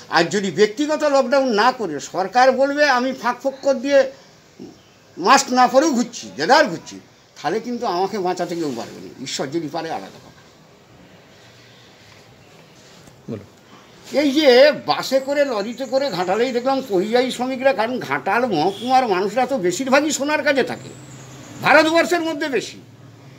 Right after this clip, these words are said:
Speaker 1: তো যারা, তারা যেভাবে এলেন এখানেতে,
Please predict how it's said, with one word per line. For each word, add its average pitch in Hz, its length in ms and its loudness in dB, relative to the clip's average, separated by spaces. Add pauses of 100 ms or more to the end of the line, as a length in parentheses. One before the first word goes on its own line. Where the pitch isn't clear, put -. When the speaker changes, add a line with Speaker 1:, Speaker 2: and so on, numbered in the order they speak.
(320)
Speaker 1:
তো 262 240 6
যারা, 180 340 4
তারা 208 320 2
যেভাবে 175 380 2
এলেন 233 380 6
এখানেতে, 151 420 -2